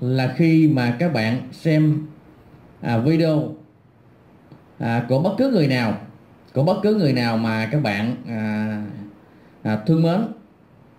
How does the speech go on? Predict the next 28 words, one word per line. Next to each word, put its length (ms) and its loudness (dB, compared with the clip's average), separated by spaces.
mà 180 2
nếu 180 4
mà 140 0
các 80 0
bạn 240 -2
thấy, 280 2
à, 100 2
hay 360 4
đó 120 2
thì 120 4
các 140 0
bạn 320 0
chịu 240 -2
khó, 440 0
à, 200 -2
các 80 0
bạn 280 0
bấm, 320 2
à, 300 2
like, 480 0
rồi 260 2
các 100 0
bạn 280 -4
cũng 180 0
ghi 220 2
thêm 260 2
đó 100 0
là 420 -2